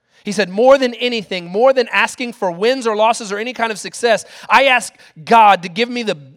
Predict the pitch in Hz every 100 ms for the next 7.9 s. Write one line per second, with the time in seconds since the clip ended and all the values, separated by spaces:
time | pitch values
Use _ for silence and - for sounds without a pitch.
0 | _ - 180 160 135 208 226 214 175 -
1 | 151 175 143 139 120 117 147 139 143 135
2 | 117 95 98 90 78 _ _ _ _ _
3 | _ _ _ _ _ _ _ _ _ _
4 | - 202 214 - 185 165 139 127 147 170
5 | - 120 113 107 110 - - 135 135 127
6 | 123 117 101 92 _ _ _ _ _ 117
7 | 104 - 110 107 107 98 101 90 87